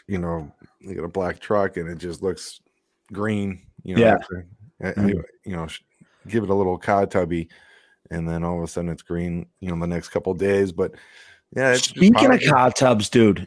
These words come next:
Speaker 2: not to cut you off. So I was so rattled. So on Sunday, I got out early. Colin was,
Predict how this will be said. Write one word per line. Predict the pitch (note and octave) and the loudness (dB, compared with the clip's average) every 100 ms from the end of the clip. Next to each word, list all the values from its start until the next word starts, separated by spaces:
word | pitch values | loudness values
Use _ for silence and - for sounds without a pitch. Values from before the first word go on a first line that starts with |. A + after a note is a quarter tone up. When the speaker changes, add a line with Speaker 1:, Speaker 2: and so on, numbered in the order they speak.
| - | 0
Speaker 2:
not | A#2+ E3 A3 | 2 4 2
to | |
cut | G3+ F#3+ F3+ | 0 0 4
you | C#3+ C#3 | 6 6
off. | G#2+ | 4
So | - A#2 - - | 2 0 0 2
I | C3+ | 4
was | B3+ C4+ | 6 4
so | - E3 E3+ | 4 4 6
rattled. | E3+ C3+ G#2+ B2+ D#3 D3 | 4 2 2 2 2 2
So | - A#2 G2+ | 4 4 4
on | A2+ G#2+ | 0 0
Sunday, | - - C#3 D3 B2+ A2 | -2 2 2 4 4 6
I | G2 | 4
got | G#2 A2 A2 | 2 4 6
out | A2 | 6
early. | A2 A2+ A2+ | 6 6 6
Colin | G2 - A2+ A#2 A2+ | 4 2 4 4 4
was, | G#2 | 0